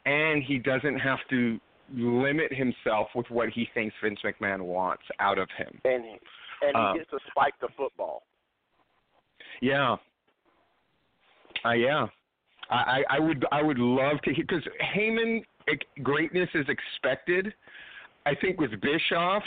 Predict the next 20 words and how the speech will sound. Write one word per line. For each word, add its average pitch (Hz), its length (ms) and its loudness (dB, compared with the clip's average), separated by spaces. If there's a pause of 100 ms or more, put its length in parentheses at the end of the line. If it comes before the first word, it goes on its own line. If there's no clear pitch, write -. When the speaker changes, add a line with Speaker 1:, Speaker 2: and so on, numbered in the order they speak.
Speaker 1:
and 151 140 2
I, 147 80 2 (440)
like, 139 460 0
greatness 156 480 0 (160)
is 135 240 2 (160)
not 143 400 2
even 147 240 2
a 120 80 2
word 117 300 2
that 117 100 0
people 127 260 0
would 104 140 0 (100)
think 110 240 -2
of. - 220 -2 (680)
And 131 140 2
I 143 160 2
think 170 220 0
with 143 240 0
the 139 80 2
right 120 440 2